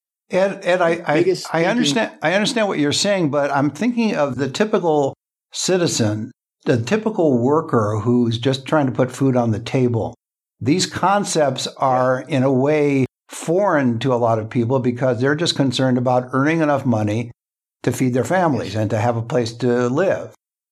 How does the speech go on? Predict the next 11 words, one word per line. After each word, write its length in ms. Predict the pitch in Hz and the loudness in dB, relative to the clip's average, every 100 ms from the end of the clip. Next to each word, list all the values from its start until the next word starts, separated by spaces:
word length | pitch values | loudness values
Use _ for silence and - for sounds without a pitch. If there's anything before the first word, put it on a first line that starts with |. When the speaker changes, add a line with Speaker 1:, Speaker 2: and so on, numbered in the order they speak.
| _ | _
Speaker 1:
And 540 | 254 135 131 127 123 123 | -4 0 2 2 2 -2
Speaker 2:
Yeah. 140 | 127 - _ - | -6 -16 _ -4
Speaker 1:
you're 260 | 139 135 | 0 0
talking 260 | 135 180 170 | 0 0 0
about 240 | 156 143 | 0 0
being 160 | 151 139 | 0 0
adaptive 840 | 117 123 165 185 180 120 113 117 - _ _ _ _ _ | 0 0 0 0 0 0 0 -2 -8 _ _ _ _ _
and 480 | 135 127 120 120 120 | 0 2 2 -2 -2
having 320 | 143 151 147 | -2 0 2
meaningful 480 | 139 143 123 135 117 | 2 0 0 0 0
work. 460 | 135 175 143 135 | 2 2 0 -4